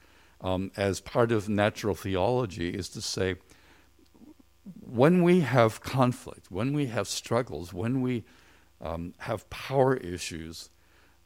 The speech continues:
they are not at their root just human issues. They are at their root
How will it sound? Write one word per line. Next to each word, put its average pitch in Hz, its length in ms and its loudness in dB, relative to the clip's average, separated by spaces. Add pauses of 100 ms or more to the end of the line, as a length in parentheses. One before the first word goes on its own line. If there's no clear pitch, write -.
(500)
they 131 300 0
are 131 180 4
not 135 640 2 (200)
at 117 200 -4 (240)
their 107 200 2
root 98 760 -4 (520)
just 123 280 0
human 101 680 -2
issues. 90 460 -8
They 110 240 -2
are 101 240 -2
at 107 220 0
their 98 180 0
root 107 560 -2